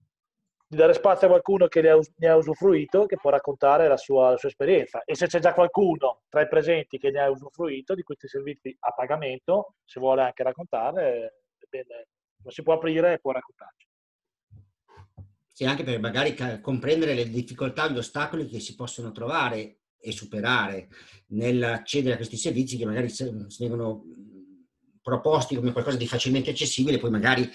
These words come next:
Speaker 2: realtà propriamente facile non è, o c'è da conoscere, diciamo così, qualche trucchetto, no? Per poter riuscire ad accedere a un servizio che sulla carta è easy,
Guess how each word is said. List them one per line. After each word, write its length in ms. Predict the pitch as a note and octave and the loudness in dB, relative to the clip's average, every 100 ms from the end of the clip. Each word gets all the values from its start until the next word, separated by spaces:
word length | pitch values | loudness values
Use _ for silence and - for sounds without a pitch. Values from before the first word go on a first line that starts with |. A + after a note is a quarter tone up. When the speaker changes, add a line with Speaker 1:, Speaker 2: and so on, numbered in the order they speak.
| - - - | -14 -20 -8
Speaker 2:
realtà 560 | G#2+ G#2+ - E3 - - - - | -6 -2 0 0 -2 -14 -20 -8
propriamente 460 | A2 A#2+ A#2+ B2+ | -4 -2 -2 -2
facile 340 | B2+ B2 B2 B2 | -4 -4 -2 0
non 180 | D3 | 0
è, 280 | B2 B2+ C#3+ | 2 0 0
o 320 | C3 C3+ C#3+ - | -2 -2 -2 -6
c'è 160 | A#2+ | -8
da 340 | A#2+ A2+ A2 - _ _ _ | -6 -6 -8 -14 _ _ _
conoscere, 360 | B2+ A#2+ A2+ | -6 -6 -6
diciamo 260 | G#2+ G#2+ A#2 | -8 -6 -8
così, 200 | G#2+ - | -8 -10
qualche 260 | A#2+ - - | -10 -10 -10
trucchetto, 640 | A2 - B2+ G#2+ - G#2 | -12 -8 -6 -6 -8 -10
no? 240 | A2 B2 - | -6 -6 -6
Per 280 | A2 A2 G#2 | -8 -10 -10
poter 500 | A#2 A#2+ A2 G#2+ G#2 _ _ | -6 -6 -6 -10 -14 _ _
riuscire 260 | A#2 - B2+ | -14 -10 -6
ad 80 | B2 | -6
accedere 260 | C#3+ B2+ | -4 -4
a 60 | B2 | -4
un 60 | A2 | -4
servizio 400 | A#2+ B2 B2 A2+ | -4 -4 -6 -6
che 320 | A2+ A#2 - _ _ | -6 -6 -8 _ _
sulla 300 | - A#2+ A#2+ | -16 -12 -10
carta 320 | C3+ B2 - | -6 -6 -6
è 240 | B2 B2 B2 | -6 -8 -8
easy, 580 | C#3 C#3 B2 B2+ C3+ | -4 -4 -2 -2 -4